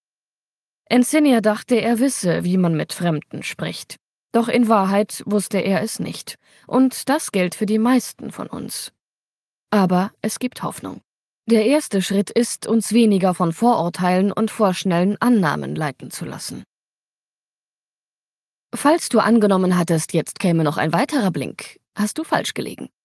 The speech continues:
Das war's nämlich schon mit den Blinks zu Die Kunst, nicht aneinander vorbeizureden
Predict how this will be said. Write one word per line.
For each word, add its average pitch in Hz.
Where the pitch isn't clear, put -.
Das 196
war's 196
nämlich 208
schon 170
mit 160
den 160
Blinks 185
zu 170
Die 196
Kunst, 294
nicht 220
aneinander 165
vorbeizureden 180